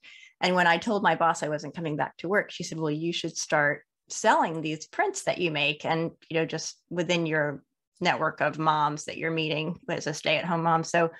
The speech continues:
that's what I did. And I started, um, doing more and more of these. And then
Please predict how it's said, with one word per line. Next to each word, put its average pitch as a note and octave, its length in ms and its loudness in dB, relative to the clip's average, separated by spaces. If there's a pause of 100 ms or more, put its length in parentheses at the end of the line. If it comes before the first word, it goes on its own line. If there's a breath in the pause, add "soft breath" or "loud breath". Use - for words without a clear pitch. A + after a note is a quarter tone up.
(360 loud breath)
that's G3+ 180 4
what A3+ 100 2
I F3+ 120 6
did. F3 320 2
And E3 160 0
I D#3 180 2
started, E3+ 680 -2
um, D3 420 -2 (420)
doing F3 280 2
more D#3+ 160 4
and D#3 120 2
more D#3+ 180 4
of D#3+ 100 2
these. C#3+ 220 -4
And D#3 120 -4
then D#3 180 -4